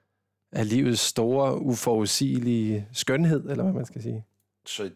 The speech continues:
Speaker 2: det, jeg egentlig hørte dig sige lidt, det er, at det, det her med, at man skal være, kunne være nuanceret. Man skal kunne lidt af det hele. Man skal både kunne være den store drømmer, der ligesom tager på impulsive eventyr, men man skal ligesom også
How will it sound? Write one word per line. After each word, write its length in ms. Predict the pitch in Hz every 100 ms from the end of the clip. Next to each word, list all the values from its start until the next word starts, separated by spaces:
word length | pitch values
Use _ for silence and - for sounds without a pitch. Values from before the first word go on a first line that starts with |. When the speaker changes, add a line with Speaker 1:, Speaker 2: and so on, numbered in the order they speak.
| -
Speaker 2:
det, 80 | 127
jeg 80 |
egentlig 240 | 120 107 104
hørte 120 | 98
dig 80 | 101
sige 180 | - 85
lidt, 180 | 78
det 160 | 104 85
er, 140 | 90 85
at 300 | 71 - -
det, 260 | 95 92
det 80 | 101
her 80 | 101
med, 220 | 95 95
at 80 | 95 - _ _
man 180 | - 95
skal 140 | - 92
være, 80 |
kunne 160 | 87 98
være 80 | 95
nuanceret. 500 | 92 - 104 - 87
Man 120 | - 90
skal 140 | -
kunne 180 | - 117
lidt 100 | 107
af 60 | 104
det 100 | 92
hele. 360 | 98 82 92 104 _
Man 140 | 92
skal 160 | - -
både 200 | 95 98
kunne 200 | - 101
være 120 | 90
den 80 | 92
store 360 | - 101 95 95
drømmer, 340 | 92 90 101 101
der 120 | 95
ligesom 460 | 90 87 90 87 82 73 - _ -
tager 120 | 95 82
på 280 | 92 80 -
impulsive 500 | 95 101 95 87 80
eventyr, 400 | 90 101 - 87
men 200 | 92 92
man 140 | 82
skal 160 | - 98
ligesom 260 | 87 95
også 240 | 76 87